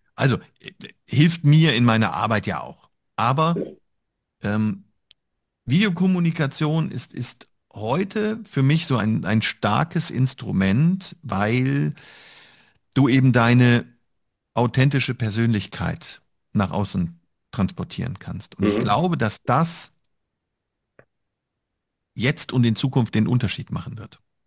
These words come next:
Speaker 2: Mhm.
Speaker 1: Persönlichkeit. Ich
Speaker 2: Mhm.
Speaker 1: glaube, dieses Vertrauen, ähm, in Menschen wird immer wichtiger. Und
Speaker 2: Mhm.
Speaker 1: na klar, sollte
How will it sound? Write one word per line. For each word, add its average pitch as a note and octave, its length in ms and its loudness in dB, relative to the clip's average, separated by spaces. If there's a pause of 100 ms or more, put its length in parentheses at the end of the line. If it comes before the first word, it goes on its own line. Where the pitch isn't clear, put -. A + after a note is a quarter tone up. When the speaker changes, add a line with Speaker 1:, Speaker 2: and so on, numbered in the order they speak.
(140)
Speaker 2:
Mhm. G#2 500 0
Speaker 1:
Persönlichkeit. A2 840 0 (180)
Ich - 160 -20
Speaker 2:
Mhm. - 0 -
Speaker 1:
glaube, C3 300 0
dieses A2+ 460 -6 (600)
Vertrauen, D#3 840 -2 (840)
ähm, G#2 320 0
in G#2 160 2
Menschen E3+ 760 0 (380)
wird A2+ 440 -2
immer B2+ 300 2
wichtiger. - 500 -10 (380)
Und B2 440 -2
Speaker 2:
Mhm. G#2+ 160 -10 (140)
Speaker 1:
na C3 180 0
klar, A#3 460 -4
sollte D#3 320 -4